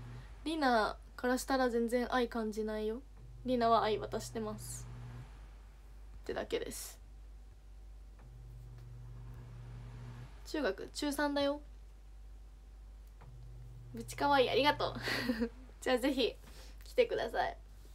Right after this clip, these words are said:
発音はすごくいいから帰国子女なのは本当なのね。そうですよ。<laughs> 嘘つきません。こんにちは。兄ちゃん、パジャマのサイズエムですか？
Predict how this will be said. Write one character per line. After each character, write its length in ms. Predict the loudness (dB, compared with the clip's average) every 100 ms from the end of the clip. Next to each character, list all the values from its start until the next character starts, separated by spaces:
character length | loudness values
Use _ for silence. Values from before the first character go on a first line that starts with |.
| -16 -16 -16 -16 -14 -4
発 220 | -4 4
音 60 | 6
は 120 | 6
す 100 | 4
ご 120 | 0
く 120 | 4 4
い 60 |
い 40 | 6
か 120 | 6
ら 120 | 6
帰 140 | 2
国 200 | -2 -2
子 160 | 0 0
女 120 | 4
な 100 | 4
の 120 | 4
は 80 | 2
本 180 | 0 0
当 80 | 0
な 120 | 0
の 60 | -4
ね。 120 | -8
そ 160 | -2 2
う 40 |
で 60 | 4
す 120 | 8
よ。 100 | 8 8 6
<laughs> 280 | 4 -14 -12
嘘 200 | -2 -2
つ 160 | -2 -2
き 80 | 2
ま 180 | 2
せ 180 | 2 0
ん。 100 | -2 -8 -16 -16 -14 -14 -4
こ 100 | 2
ん 40 |
に 120 | 2 4
ち 120 | 8
は。 240 | 10 10 6 -12 -12 -12 -12 -12 -12 -10 -10 -10 -12 -14 -16 -16 -16 -16 -18 -18 -18 -16 -16 -16 -16 -18 -18 -18 -16 -16 -16 -18 -18 -16 -8
兄 160 | -4 2
ち 60 |
ゃ 80 | 2
ん、 40 |
パ 120 | 4 4
ジ 80 |
ャ 40 | 6
マ 100 | 4
の 100 | 2
サ 140 | 2
イ 60 | 2
ズ 80 | 2
エ 80 |
ム 100 | 0
で 80 | 0
す 100 | -2
か？ 160 | -6